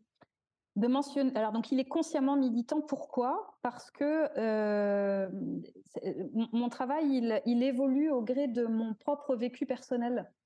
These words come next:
Il est, euh, t-, tout, tout, toutes les œuvres que je crée, et, euh, mais également tous les projets de recherche engagés,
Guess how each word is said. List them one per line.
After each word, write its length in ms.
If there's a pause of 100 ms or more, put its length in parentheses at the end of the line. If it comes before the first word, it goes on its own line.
(600)
Il 180
est, 140
euh, 400
t-, 200
tout, 300
tout, 140 (260)
toutes 200
les 200
œuvres 260
que 160
je 120
crée, 360 (880)
et, 280
euh, 260
mais 320
également 380
tous 180
les 120
projets 300
de 60
recherche 600 (380)
engagés, 560